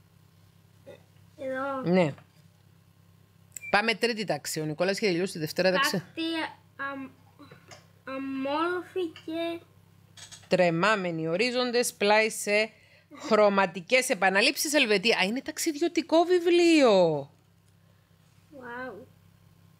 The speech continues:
Speaker 2: Γενικοί κανόνες τοποθέτησης κάστρων και ανθρώπινα δόντια, Λιχτεστάιν. Λοιπόν, η απόσταση των πινικ-, α, ναι.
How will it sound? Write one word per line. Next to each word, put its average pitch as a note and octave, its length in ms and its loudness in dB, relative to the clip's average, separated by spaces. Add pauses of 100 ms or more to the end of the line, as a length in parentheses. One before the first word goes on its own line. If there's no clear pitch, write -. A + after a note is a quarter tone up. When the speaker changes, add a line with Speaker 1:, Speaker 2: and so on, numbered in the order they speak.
(480)
Speaker 2:
Γενικοί F3+ 680 0
κανόνες A3 420 -2
τοποθέτησης G3 680 -4
κάστρων A3 400 0
και F3+ 60 0
ανθρώπινα G#3 400 -2
δόντια, F#3 320 -2
Λιχτεστάιν. E3+ 840 -2 (1080)
Λοιπόν, F3 360 0 (400)
η F3+ 140 0
απόσταση A#3 480 -4
των G3+ 140 -10
πινικ-, F3+ 360 -6
α, F#3+ 80 0
ναι. D#3+ 220 -4